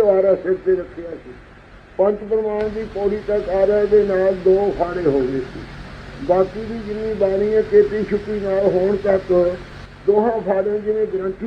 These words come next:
ਭੋਗ ਪਾਉਂਦੇ ਹੁੰਦੇ ਆ, ਐਂ ਦੋਹਾਂ ਫਾੜਿਆਂ 'ਚੋਂ ਦੂਰੀ ਆਵਾਜ਼ ਆਉਂਦੀ ਰਹੀ। ਤੇ ਹੈਰਾਨ ਹੋ ਗਏ,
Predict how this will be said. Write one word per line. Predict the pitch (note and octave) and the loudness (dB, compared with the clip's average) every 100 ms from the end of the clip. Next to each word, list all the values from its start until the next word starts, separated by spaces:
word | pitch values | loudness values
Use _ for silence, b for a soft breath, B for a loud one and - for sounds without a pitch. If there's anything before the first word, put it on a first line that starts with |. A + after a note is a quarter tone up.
| A3 | -2
ਭੋਗ | G3 E3 | 0 0
ਪਾਉਂਦੇ | D#3 F#3+ F#3+ G3+ G3+ | 0 -4 -2 2 0
ਹੁੰਦੇ | G3+ G#3 G3+ | 2 2 4
ਆ, | F3+ D#3+ D#3+ - - - - | 2 -2 -6 -20 -20 -18 -8
ਐਂ | G#3 A3 | -4 -2
ਦੋਹਾਂ | G#3+ G3 G#3+ | 2 4 4
ਫਾੜਿਆਂ | F#3+ G3 G3 G3+ | 2 0 0 0
'ਚੋਂ | G#3+ - - - - D#3 F3 | 2 2 -2 -20 -20 -14 -8
ਦੂਰੀ | A#3+ C4 A#3 | -8 -2 2
ਆਵਾਜ਼ | G#3 F#3 F3+ | 2 2 0
ਆਉਂਦੀ | E3+ D#3+ D#3+ D3+ | 0 0 -6 -6
ਰਹੀ। | C#3 D#3 E3+ F3 - - - - - - | -6 -8 -10 -14 -20 -20 -20 -20 -20 -4
ਤੇ | F#3+ F#3 | 0 2
ਹੈਰਾਨ | F3+ F#3+ G#3+ A3+ | 2 2 2 4
ਹੋ | G3 F#3 | 6 6
ਗਏ, | F3+ F#3 | 8 8